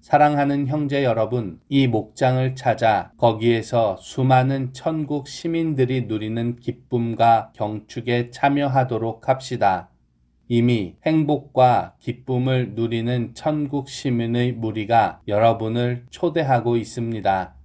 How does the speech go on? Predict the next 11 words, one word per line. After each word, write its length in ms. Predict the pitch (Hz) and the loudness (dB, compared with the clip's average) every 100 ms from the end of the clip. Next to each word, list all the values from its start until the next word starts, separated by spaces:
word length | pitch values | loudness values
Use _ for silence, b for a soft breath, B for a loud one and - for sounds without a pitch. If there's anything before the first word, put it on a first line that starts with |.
| - - - - _ | -20 -20 -20 -20 _
형제들이여, 880 | 156 147 139 131 113 110 113 90 - - | 0 2 2 0 -2 0 0 -2 -4 0
우리 240 | 123 139 | 2 4
마음의 580 | 113 113 117 123 127 104 | 4 4 2 0 -4 -2
열성을 600 | 107 110 - 127 131 131 | -4 -2 -2 -2 -2 -2
기르고 600 | 127 110 104 123 101 - | -4 -4 0 2 2 0
우리가 540 | 120 123 123 139 123 98 | 2 4 6 6 4 0
믿고 480 | 120 - _ 143 135 | -8 -8 _ -2 0
있는 500 | 127 123 127 127 127 | 0 -2 -2 -4 -2
바에 420 | 117 110 117 120 | 2 2 2 -2
관심을 680 | - 107 110 - 123 123 123 | -4 -4 -4 -4 0 0 -2
일깨우며 920 | 127 123 123 131 123 117 117 120 92 | -2 -2 -2 -2 0 0 0 0 -2